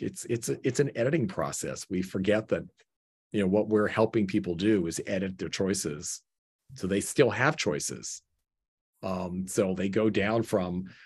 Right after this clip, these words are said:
a hundred and three or forty-eight or whatever it is, they're down to three or four that kind of make sense. And maybe there's, you know, the outlier. There's some, there's a, a couple of television shows I watch from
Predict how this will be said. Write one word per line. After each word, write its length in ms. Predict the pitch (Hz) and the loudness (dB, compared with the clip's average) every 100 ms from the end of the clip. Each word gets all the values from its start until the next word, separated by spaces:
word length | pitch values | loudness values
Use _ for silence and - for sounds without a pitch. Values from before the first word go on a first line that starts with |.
| - | -8
a 60 | 98 | -2
hundred 240 | 104 95 | 0 0
and 100 | 92 | -2
three 520 | - 151 143 101 90 | 2 6 8 6 4
or 100 | 87 | 0
forty-eight 800 | - - 110 101 104 110 113 107 | -2 4 4 6 4 6 6 6
or 60 | 98 | 2
whatever 260 | 101 117 | 2 4
it 80 | 107 | 4
is, 200 | 113 107 | 2 2
they're 120 | 104 | -2
down 380 | 90 98 104 104 | -4 -2 0 0
to 400 | 95 92 85 80 - _ _ | 0 -2 -2 -4 -12 _ _
three 240 | - 131 110 | -6 2 2
or 40 | |
four 380 | 98 - 101 90 | 2 2 4 4
that 140 | 87 | -2
kind 180 | 92 95 | -6 -6
of 100 | 90 | -6
make 200 | 87 80 | -8 -8
sense. 500 | - 85 82 - - - - _ - | -6 -6 -6 -4 -6 -8 -20 _ -4
And 120 | 98 | 0
maybe 360 | 98 104 98 98 | 2 2 2 0
there's, 600 | 92 90 87 87 - - _ - | -2 -4 -6 -8 -10 -12 _ -4
you 120 | 101 | -2
know, 60 | |
the 180 | 90 95 - | -2 -6 -2
outlier. 600 | 104 95 98 90 87 90 | -2 -2 -4 -4 -8 -4
There's 240 | 107 104 | -2 0
some, 200 | - 107 - - - | 2 0 -2 -14 0
there's 220 | 123 117 | 2 6
a, 240 | 113 101 95 _ _ _ _ _ _ - | 6 4 0 _ _ _ _ _ _ -4
a 80 | - | -2
couple 260 | 131 123 113 | 2 4 4
of 80 | 104 | 2
television 440 | 113 107 101 110 | 2 2 0 -4
shows 300 | - 110 101 | 0 2 4
I 80 | 104 | 2
watch 260 | 98 98 | 2 -2
from 140 | - | -2